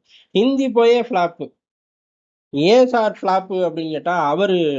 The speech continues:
ஷூட்டிங்கே வரலன்ட்டாரு. எவ்வளோ ஷூட்டிங்க்கு வராத நடிகர்களை இழுத்து வச்சு பிடிச்சு ஷூட்டிங் எடுத்து மாபெரும் ஹிட்டான படங்கள்லாம் இருக்கு. இது யாராச்சும் தமிழ் சினிமாவுக்கு தொடர்பே இல்லாத பயல்கிட்ட சொன்னா நம்புவேன்.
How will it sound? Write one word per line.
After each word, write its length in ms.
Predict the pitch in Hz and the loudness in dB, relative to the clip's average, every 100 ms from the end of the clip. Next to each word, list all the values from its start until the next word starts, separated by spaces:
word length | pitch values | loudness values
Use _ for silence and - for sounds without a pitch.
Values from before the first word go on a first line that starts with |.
| 120 - | -4 -2
ஷூட்டிங்கே 440 | 233 220 190 190 | -2 -2 -2 0
வரலன்ட்டாரு. 800 | 175 147 160 170 165 143 120 117 _ _ _ _ _ - | 2 0 0 0 0 -2 -4 -6 _ _ _ _ _ -8
எவ்வளோ 340 | 107 117 151 | -4 0 2
ஷூட்டிங்க்கு 680 | 180 208 214 202 190 185 185 | 4 2 -2 -4 -4 -6 -2
வராத 400 | 175 165 170 180 | -2 0 -2 -2
நடிகர்களை 960 | 165 160 165 160 156 156 196 220 196 175 | -4 -6 -4 -4 -2 -2 -2 -2 -4 -4
இழுத்து 440 | 175 170 175 175 | -4 -6 -6 -4
வச்சு 440 | 170 151 - 170 165 | -4 -6 -4 -6 -4
பிடிச்சு 360 | 160 151 180 175 | -8 -6 -6 -4
ஷூட்டிங் 320 | 170 170 151 | -6 -4 -6
எடுத்து 340 | 139 135 196 185 | -6 -8 -8 -8
மாபெரும் 760 | 120 123 165 208 202 214 220 | -4 0 2 2 0 -2 -4
ஹிட்டான 480 | 208 170 185 175 160 | -4 -6 -2 0 0
படங்கள்லாம் 500 | 151 147 147 143 160 | -2 -2 -2 -2 -2
இருக்கு. 280 | 147 120 110 _ _ _ _ | -2 -6 -14 _ _ _ _
இது 220 | 151 185 | -4 2
யாராச்சும் 460 | 202 180 180 196 214 | 4 4 2 0 -4
தமிழ் 300 | 214 180 202 | -4 -4 -4
சினிமாவுக்கு 480 | - 175 175 170 165 | -6 -4 -2 -4 -6
தொடர்பே 760 | - 151 190 214 202 226 226 | -4 0 2 2 0 2 2
இல்லாத 380 | 196 190 185 185 | 0 -2 -2 -2
பயல்கிட்ட 360 | 170 170 165 156 | -2 -2 -4 -6
சொன்னா 420 | 160 151 151 175 | -8 -6 -4 -4
நம்புவேன். 520 | 190 151 143 127 | -4 -4 -4 -6